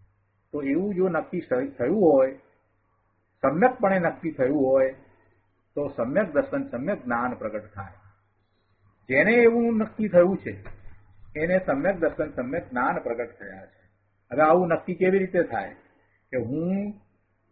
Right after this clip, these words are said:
મારા દ્રવ્ય, મારા ક્ષેત્ર, મારા ભાવથી છું, અને મારી વર્તમાન દશા જે છે,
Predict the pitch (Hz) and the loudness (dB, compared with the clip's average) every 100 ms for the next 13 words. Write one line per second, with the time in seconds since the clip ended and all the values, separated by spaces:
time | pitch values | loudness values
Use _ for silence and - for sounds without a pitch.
0 | _ _ 127 127 139 165 175 156 151 143 | _ _ -4 2 6 6 4 4 2 2
1 | 165 160 135 151 151 156 143 - 143 147 | 0 2 2 4 4 2 -4 -8 -4 -4
2 | 135 117 131 156 127 131 131 113 - _ | -2 0 4 4 2 0 0 -2 -8 _
3 | _ _ 135 123 - 151 175 190 _ _ | _ _ -10 -10 -6 -4 -4 -6 _ _
4 | 147 151 135 139 165 165 156 117 117 - | -4 0 2 2 2 0 -2 -2 0 2
5 | - 180 208 214 180 160 170 196 190 170 | 4 6 6 6 2 0 6 6 6 2
6 | 165 156 110 98 | -2 -6 -8 -10